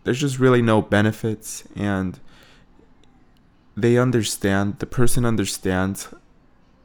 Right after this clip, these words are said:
what effect it could have on others, especially when you're in a family. And it just makes me think, like, you know, you could have broken the cycle. You could have stopped drinking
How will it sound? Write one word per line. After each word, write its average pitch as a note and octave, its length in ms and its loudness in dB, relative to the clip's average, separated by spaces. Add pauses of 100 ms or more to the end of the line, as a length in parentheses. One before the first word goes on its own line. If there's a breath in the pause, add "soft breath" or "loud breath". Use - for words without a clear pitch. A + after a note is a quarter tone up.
what G2+ 160 0
effect F#2 440 -2
it - 60 -20
could G#2 100 -6
have G2+ 200 -4
on F#2+ 180 -2
others, F#2 640 -4 (100)
especially G2 560 -6
when F2+ 340 -2 (260 soft breath)
you're F#2+ 140 0
in F#2 80 2
a F2+ 40 -4
family. G2 580 -2 (520 soft breath)
And A2+ 540 -2 (120)
it G#2 60 -4
just C3 200 -4
makes C#3+ 220 -2
me C#3 100 -8
think, B2+ 400 -6 (220)
like, F#2+ 440 -4 (500)
you A#2 80 -4
know, C#3 80 2
you D3 160 4
could F3+ 220 2
have D3+ 120 2
broken C#3+ 360 2
the A#2+ 80 -2
cycle. G#2+ 640 -2 (220)
You G#2+ 120 -6
could A#2+ 220 0
have A2 400 0 (1040 soft breath)
stopped A2 440 -2
drinking A2+ 720 -2